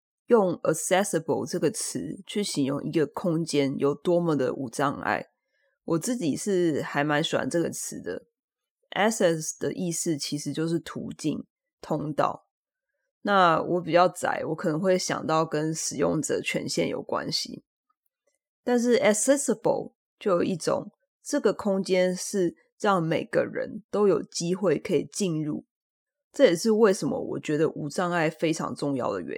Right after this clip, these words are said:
因。在多元的社会里面，不同的人，不论他们的身心状况，或是种族、年龄、性别，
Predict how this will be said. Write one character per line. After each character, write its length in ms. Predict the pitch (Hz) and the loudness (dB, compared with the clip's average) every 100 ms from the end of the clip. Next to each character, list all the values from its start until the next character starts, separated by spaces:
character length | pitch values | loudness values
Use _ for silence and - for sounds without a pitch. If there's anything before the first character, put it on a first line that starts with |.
| - | -10
因。 160 | - - _ _ _ | -16 -20 _ _ _
在 160 | - 262 | 2 4
多 220 | 247 233 | 8 8
元 80 | 196 | 8
的 120 | 175 | 4
社 240 | 170 202 185 | 4 4 6
会 160 | 190 | 4
里 140 | 151 - | 2 -2
面， 340 | 151 147 - _ _ _ _ - | -2 -2 -4 _ _ _ _ 2
不 140 | 277 | 2
同 240 | 220 180 | 4 2
的 100 | 165 | 4
人， 380 | 156 147 - 196 - _ _ - | 4 2 0 -6 -14 _ _ -2
不 120 | 185 | 4
论 180 | 220 214 | 4 4
他 180 | 214 | 2
们 100 | 202 | 2
的 120 | 165 165 | 2 2
身 260 | 180 165 | 2 0
心 180 | 165 160 | 0 -2
状 280 | 151 156 143 | 2 2 0
况， 360 | - 139 170 - _ _ _ _ | -2 -2 -4 -14 _ _ _ _
或 160 | 185 | -4
是 120 | 175 165 | -4 -2
种 280 | 170 92 - | -2 -4 -8
族、 400 | - 85 - - - | -10 -8 -10 -12 -4
年 220 | 165 160 | -2 0
龄、 240 | 151 151 | 0 -2
性 320 | 160 190 160 | -4 -4 -4
别， 300 | - - - | -4 -10 -12